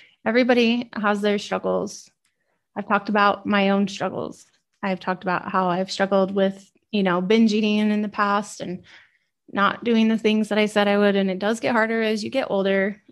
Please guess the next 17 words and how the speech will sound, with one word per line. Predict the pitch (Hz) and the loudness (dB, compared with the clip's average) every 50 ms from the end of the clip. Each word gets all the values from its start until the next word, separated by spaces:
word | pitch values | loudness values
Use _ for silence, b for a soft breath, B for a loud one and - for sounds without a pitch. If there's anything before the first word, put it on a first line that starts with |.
| _ _ _ _ _ - | _ _ _ _ _ -6
you | 220 208 | -4 -2
know, | 196 190 185 185 202 196 b b b b b b b b b b b _ _ _ - | -2 -2 -2 -2 -4 -6 b b b b b b b b b b b _ _ _ -2
um, | 208 185 - - | -2 -2 0 0
you | - 220 | 0 2
have | 208 196 196 | 2 0 2
to | 220 208 202 | 2 0 2
be | 190 208 196 | 2 0 -2
super | 196 196 - 214 214 226 | -2 -2 -2 0 2 2
disciplined. | 220 208 202 - - 196 - 208 202 202 202 202 202 196 190 180 B B B B B _ _ _ _ _ _ _ _ _ _ _ _ _ _ _ _ - | 2 2 0 -4 -6 -6 -4 -2 0 0 0 -2 -4 -6 -8 -12 B B B B B _ _ _ _ _ _ _ _ _ _ _ _ _ _ _ _ -4
Um, | 214 202 202 202 196 196 185 - - - _ _ _ - | -2 -2 0 0 -2 -2 -4 -6 -12 -18 _ _ _ -4
I've | - 214 214 214 | -2 0 0 0
talked | - 240 214 226 220 | 2 2 2 2 2
a | 247 | 0
lot | 226 214 196 202 | 0 2 2 2
about | 208 208 202 - - | 2 2 0 0 0
my | 202 202 196 | -2 -2 -4
struggles, | 196 - - 196 190 208 208 202 208 202 202 | -4 -2 -2 -2 0 2 2 2 0 0 -4